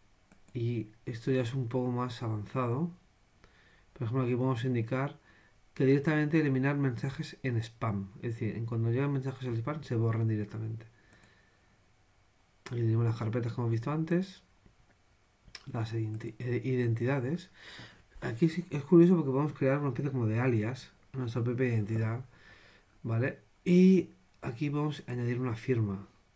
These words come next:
¿Vale? Por ejemplo, bueno, aquí David ocho bits, administrador, perdón, administrador de web ocho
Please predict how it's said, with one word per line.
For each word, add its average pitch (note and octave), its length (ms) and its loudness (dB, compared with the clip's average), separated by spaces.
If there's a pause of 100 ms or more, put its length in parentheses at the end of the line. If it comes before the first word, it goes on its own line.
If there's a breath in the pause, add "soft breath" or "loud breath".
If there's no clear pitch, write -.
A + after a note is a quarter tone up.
(720)
¿Vale? - 160 -12
Por A2+ 120 -8
ejemplo, A2+ 540 -6 (560)
bueno, A2+ 220 -10
aquí - 160 -14
David - 360 -10
ocho - 220 -14
bits, F#3+ 800 2 (1000 loud breath)
administrador, A#2 1300 -2
perdón, A#2+ 420 -10 (2250)
administrador D3+ 1200 -8 (1300 soft breath)
de C#3 440 -4 (840)
web C#3 400 -6 (800)
ocho A#2 800 -8